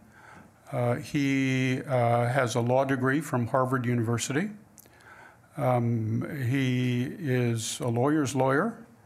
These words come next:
Um, he is very committed to the Republic of China,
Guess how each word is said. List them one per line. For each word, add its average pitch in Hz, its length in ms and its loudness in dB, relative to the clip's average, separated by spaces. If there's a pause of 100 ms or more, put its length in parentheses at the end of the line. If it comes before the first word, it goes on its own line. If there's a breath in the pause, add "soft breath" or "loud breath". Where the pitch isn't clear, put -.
(540 loud breath)
Um, 123 260 0
he 147 220 -4
is 117 160 -2
very 135 360 0
committed 143 540 0
to 127 220 -2
the 117 120 -2
Republic 123 520 -2
of 120 100 -4
China, 139 460 0